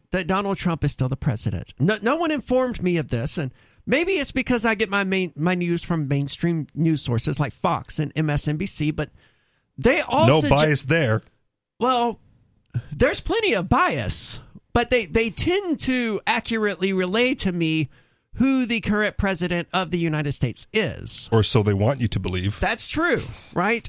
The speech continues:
Speaker 1: For all I know, they're, they're engaged in this great conspiracy to lie to me. But I, I don't
Speaker 2: Unless your primary source is the Chans, right? Four chan, eight chan, whatever.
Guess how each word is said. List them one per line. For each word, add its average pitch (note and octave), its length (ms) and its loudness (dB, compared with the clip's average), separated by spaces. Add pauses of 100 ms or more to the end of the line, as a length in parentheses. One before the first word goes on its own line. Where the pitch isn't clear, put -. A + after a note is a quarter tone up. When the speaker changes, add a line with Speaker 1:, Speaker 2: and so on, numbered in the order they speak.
(120)
Speaker 1:
For G#3 200 0
all C#4 220 2
I C4+ 120 2
know, C4+ 300 0
they're, F#3+ 280 -2
they're G3 280 0
engaged G3 400 -2
in F#3 60 -8
this E3 180 -2
great B3 320 0
conspiracy A#3 800 0
to F3 160 -2
lie G3 280 0
to G3 100 -4
me. B2+ 300 -6 (1040)
But G3 240 4
I, G3+ 240 2
I F#3+ 80 2
don't G3 320 0 (280)
Speaker 2:
Unless C3+ 340 6
your D#3 60 6
primary D3 460 4
source C#3+ 360 2
is A#2+ 80 2
the A2 80 -2
Chans, G2 720 0 (460)
right? A2 260 2 (560)
Four A#2 180 4
chan, A#2+ 320 2
eight A#2+ 200 0
chan, A#2+ 440 2
whatever. A#2+ 460 2